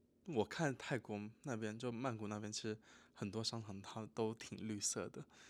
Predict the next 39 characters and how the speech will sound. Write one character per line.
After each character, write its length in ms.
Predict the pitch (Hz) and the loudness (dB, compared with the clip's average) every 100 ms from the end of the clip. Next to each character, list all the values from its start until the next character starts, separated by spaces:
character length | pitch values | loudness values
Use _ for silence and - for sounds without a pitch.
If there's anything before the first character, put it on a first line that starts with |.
| - - | -18 -4
只 140 | - | 2
是 40 | 120 | 6
柬 220 | - 113 | 8 6
埔 140 | 120 | 4
寨 220 | 113 117 - - - _ | 4 4 4 -6 -20 _
就 120 | - 196 | 8 8
没 180 | 120 | 10
有 160 | 143 117 | 6 6
一 80 | 98 | 4
个 280 | - 117 98 - - - - | 6 6 6 -4 -20 -20 -10
说 200 | - 120 | 4 6
是 200 | 117 135 | 8 4
在 340 | 127 123 110 - - - _ - - - - - - | 6 4 4 0 -14 -20 _ -20 -20 -14 -14 -14 -8
商 220 | - 156 156 | 4 6 6
场 200 | 135 120 | 4 4
里 40 | |
面 140 | 113 | 4
有 60 | 98 | 4
这 160 | - 151 | 6 6
样 100 | 117 | 6
子 140 | 92 | 0
的 100 | - | -2
氛 240 | - 117 90 92 | -2 -4 -4 -6
围。 160 | - - - - - - - - | -6 -8 -18 -20 -20 -20 -18 0
其 160 | - | 6
实 40 | 165 | 8
像 320 | - 180 123 | 8 6 4
吉 240 | - - 113 | 4 2 4
茂， 340 | 139 127 95 - - - - | 2 2 0 -6 -20 -20 -14
它 160 | - 135 | 2 2
做 240 | - 143 | 6 8
的 160 | 113 104 | 8 6
已 140 | 113 | 4
经 340 | 107 123 135 151 | 2 2 0 -6
很， 220 | - 117 98 - - - - - - | -4 -2 -2 -10 -20 -20 -20 -20 -2
很 180 | 127 104 | 0 4
接 300 | - 131 135 | 6 6 6
近 280 | - 143 104 | 6 4 2
了， 180 | - | -4